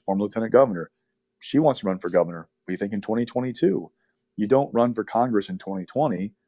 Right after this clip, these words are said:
then turn around a couple months later, run for statewide office. So people who did, decided not to run each had a personal reason why not to get in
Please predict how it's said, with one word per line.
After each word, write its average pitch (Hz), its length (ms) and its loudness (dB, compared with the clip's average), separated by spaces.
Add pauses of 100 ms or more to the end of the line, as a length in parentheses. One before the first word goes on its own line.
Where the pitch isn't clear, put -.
(240)
then 98 100 -6
turn 117 200 -4
around 107 560 2
a - 300 -14
couple 107 180 -6
months 92 120 -4
later, 98 200 2
run 101 260 0
for 98 100 -8
statewide 104 380 0
office. 127 380 -2
So 92 400 0 (1040)
people 170 320 4
who 151 140 2
did, 131 320 4
decided 120 280 0
not 107 240 2
to - 80 -18
run 107 240 0 (180)
each 139 220 2
had 120 120 2
a 110 40 2
personal 113 500 0
reason 107 300 0
why 95 220 0
not 95 220 -2
to 98 100 -4
get 92 180 -2
in 127 340 -4